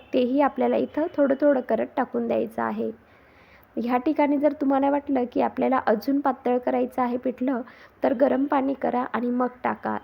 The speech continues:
थंड पाणी टाकल्याने कुकिंग प्रोसेस थांबते आणि चवही त्याची बदलते.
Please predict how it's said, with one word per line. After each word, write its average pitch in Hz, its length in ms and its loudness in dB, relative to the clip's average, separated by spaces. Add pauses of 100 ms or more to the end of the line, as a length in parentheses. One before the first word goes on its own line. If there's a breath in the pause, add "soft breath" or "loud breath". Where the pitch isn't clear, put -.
थंड 262 220 0
पाणी 269 320 0
टाकल्याने 254 560 0 (140)
कुकिंग 269 400 -4
प्रोसेस 277 540 -4
थांबते 254 440 2
आणि 254 240 -2 (120)
चवही 254 500 2
त्याची 262 380 0
बदलते. 220 600 -4